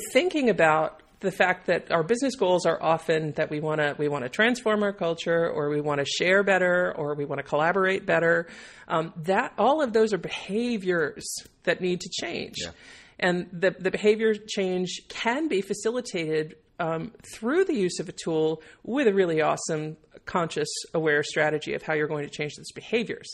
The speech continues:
Speaker 1: not a conscious strategy about how you're going to implement the tool. And, um, and I think that that's the, the, you know, again, it's not an all or nothing, it's everything. We have to recognize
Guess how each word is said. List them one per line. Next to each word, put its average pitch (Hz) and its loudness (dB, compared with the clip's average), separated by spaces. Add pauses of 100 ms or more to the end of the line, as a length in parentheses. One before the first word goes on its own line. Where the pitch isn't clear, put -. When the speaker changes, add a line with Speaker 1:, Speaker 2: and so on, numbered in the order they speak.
Speaker 1:
not 170 -2
a 185 -12
conscious 156 -4
strategy 151 -4
about 147 -4
how 156 -6
you're 147 -4
going 147 -8
to 139 -8
implement 143 -12
the - -14
tool. - -10 (600)
And, 156 0 (120)
um, 156 0 (100)
and 175 0
I 175 0
think 226 -6
that - -12
that's 185 0 (140)
the, 151 -4 (120)
the, 160 -2 (320)
you - -14
know, 156 -12
again, 156 -2
it's - -14
not 165 0
an 196 -6
all 185 0
or 185 0
nothing, 160 -2 (140)
it's - -10
everything. 214 -4 (500)
We 160 2
have 175 4
to 190 2
recognize 170 0